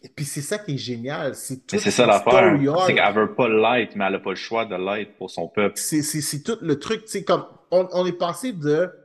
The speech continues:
Speaker 1: littéralement, on passe d'un personnage qui est comme juste, fuck it all, my brother died, ça sert à rien, à fuck. À travers tout ça, elle se lève a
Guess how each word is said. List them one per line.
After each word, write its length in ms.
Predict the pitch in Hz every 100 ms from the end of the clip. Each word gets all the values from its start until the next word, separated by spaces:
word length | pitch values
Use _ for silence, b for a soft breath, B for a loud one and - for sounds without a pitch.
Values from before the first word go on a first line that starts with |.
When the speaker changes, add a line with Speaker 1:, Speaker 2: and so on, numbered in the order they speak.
| _ _ _ _ _ _ -
Speaker 1:
littéralement, 520 | 190 202 208 190 185
on 20 |
passe 240 | - 196 170
d'un 80 |
personnage 400 | 151 147 156 175 175
qui 60 |
est 20 |
comme 180 | 131 123
juste, 240 | 123 135 - _ _
fuck 220 | - 196 190
it 100 | 160
all, 180 | 175 170
my 120 | 113
brother 360 | 95 143 151 131
died, 440 | 113 113 131 135 - _
ça 140 | -
sert 240 | - 143 120
à 120 | 98 - 92
rien, 200 | 104 120 _ _ _ _ _ _ _ _ _ _ _
à 400 | 127 131 151 - _ _ _ _ _ _ _ _ -
fuck. 300 | 131 - - - _ _ _
À 60 | 113
travers 320 | - 120 113 _
tout 140 | -
ça, 400 | 180 - 175 180 180 b _
elle 120 | -
se 120 | 110 123
lève 200 | 131
a 40 | 117